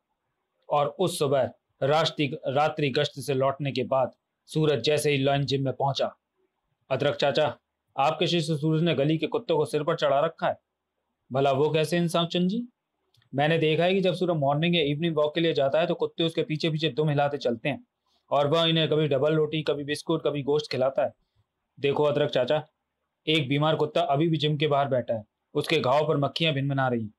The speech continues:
ऐसे कुत्ते बीमारी फैलाएंगे ना, फैलाएंगे या नहीं?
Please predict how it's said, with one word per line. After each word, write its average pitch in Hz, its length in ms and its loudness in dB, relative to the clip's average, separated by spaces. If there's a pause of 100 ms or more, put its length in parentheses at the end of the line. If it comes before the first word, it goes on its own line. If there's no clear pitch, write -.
(200)
ऐसे 143 260 0
कुत्ते 156 280 -2
बीमारी 147 360 2
फैलाएंगे 156 420 2
ना, 160 180 -2 (600)
फैलाएंगे 165 360 2
या 202 140 2
नहीं? 147 360 0